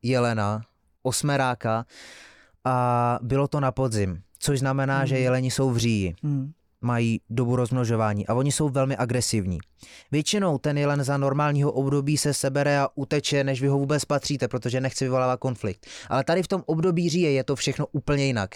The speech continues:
Speaker 1: a já jsem na něj právě natrefil v období říje. No a ten jelen se vůbec nedal zastrašit.
Speaker 2: Mhm.
Speaker 1: Neustále se ke mně vlastně přibližoval a bylo vidět, že je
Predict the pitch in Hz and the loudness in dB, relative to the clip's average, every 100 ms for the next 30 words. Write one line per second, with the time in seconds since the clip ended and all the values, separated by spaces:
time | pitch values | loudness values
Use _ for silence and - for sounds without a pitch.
0 | - 127 135 156 151 151 147 147 143 135 | -4 -2 0 0 0 0 0 0 0 0
1 | 135 135 - 131 - 120 120 120 123 113 | 0 -2 0 -2 0 -2 0 2 2 2
2 | 98 85 - - - - - - - - | 0 -4 -12 -14 -12 -12 -14 -18 -14 -4
3 | 151 - 185 185 165 185 185 190 156 165 | -2 0 2 2 0 0 2 2 2 0
4 | 147 156 170 165 160 151 147 - 156 139 | 0 0 0 0 0 2 0 -2 -2 -2
5 | 95 - - - _ - 143 180 151 180 | -4 -6 -14 -20 _ -2 0 0 0 2
6 | 165 160 165 156 156 156 151 147 160 147 | 2 2 0 0 0 2 2 2 0 -2
7 | - 151 165 147 135 127 139 147 143 156 | -2 0 2 2 2 2 2 0 0 0
8 | 135 151 147 147 147 | 0 0 2 0 0